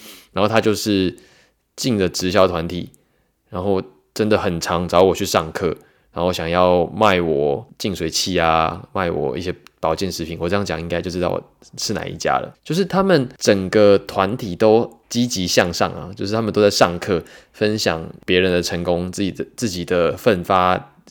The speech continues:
向上的经历，看起来都非常的正向。可是我，我被他拉去听了一次那样子的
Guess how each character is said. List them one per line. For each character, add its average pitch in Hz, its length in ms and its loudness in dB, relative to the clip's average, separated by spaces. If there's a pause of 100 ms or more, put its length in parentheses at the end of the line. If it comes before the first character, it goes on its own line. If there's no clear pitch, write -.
(100)
向 104 320 0
上 90 260 -2
的 87 100 -10
经 92 280 -4
历， 95 220 -4 (100)
看 147 160 0
起 113 60 0
来 95 40 0
都 107 120 4
非 113 160 2
常 98 160 -4
的 87 100 -4
正 90 260 0
向。 85 240 -4 (400)
可 131 120 0
是 190 200 2 (280)
我， - 160 -16 (340)
我 120 340 6 (160)
被 151 120 4
他 151 100 6
拉 143 260 4
去 139 160 -2
听 120 240 -4
了 98 120 2
一 85 100 -2
次 101 300 -2
那 101 80 0
样 101 200 0
子 85 160 -8
的 76 460 -4